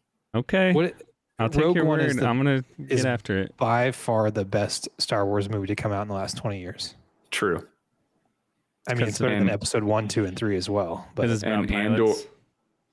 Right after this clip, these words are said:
Speaker 3: Andor is the precursor, essentially, to Rogue One.
Speaker 1: Okay. So maybe I'll watch Rogue One again, and then I'll get in there.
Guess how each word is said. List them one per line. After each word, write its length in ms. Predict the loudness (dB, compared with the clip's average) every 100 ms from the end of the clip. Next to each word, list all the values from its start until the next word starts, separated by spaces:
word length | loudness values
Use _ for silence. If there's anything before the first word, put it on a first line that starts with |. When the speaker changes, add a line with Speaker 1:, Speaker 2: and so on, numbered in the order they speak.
| -6
Speaker 3:
Andor 560 | -2 2 4 4 4
is 640 | 2 4 4 4 2 -2 -2
the 100 | -2
precursor, 1000 | -2 -6 -8 -2 0 0 -2 -2 0 2 2
essentially, 720 | 0 -2 0 2 2 2 -2 -6
to 140 | -2 2
Rogue 280 | 2 2
One. 400 | 2 0 0 -4 -8 -2
Speaker 1:
Okay. 420 | 0 0 -2 -4 -6 -16 _ _ _ _ _ -4
So 80 | 0
maybe 240 | 0 2
I'll 120 | 2 2
watch 260 | 2 2
Rogue 200 | 2 2
One 200 | 2 2
again, 260 | 2 2 2
and 100 | 2
then 120 | 4
I'll 100 | 2
get 140 | 2 0
in 120 | 0
there. 180 | -2